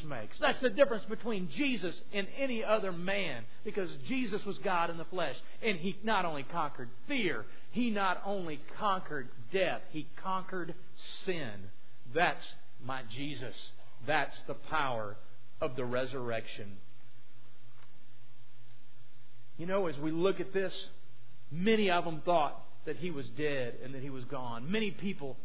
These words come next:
thought that this was the end when he was placed in the tomb.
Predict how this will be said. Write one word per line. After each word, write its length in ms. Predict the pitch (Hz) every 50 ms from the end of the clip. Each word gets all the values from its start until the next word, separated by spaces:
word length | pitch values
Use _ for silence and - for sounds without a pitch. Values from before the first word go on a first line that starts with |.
| - -
thought 320 | 208 196 175 151 123 - - - - - - - -
that 140 | - 160 -
this 140 | 226 233 - -
was 140 | 196 214 156
the 280 | 190 190 185 190 202 208
end 320 | 196 165 139 123 120 120 - - - -
when 140 | 160 160 156
he 80 | 165
was 100 | 156 151 - - -
placed 320 | 165 160 151 143 - -
in 100 | 147 147
the 80 | 143 127 - -
tomb. 360 | 160 147 135 123 117 113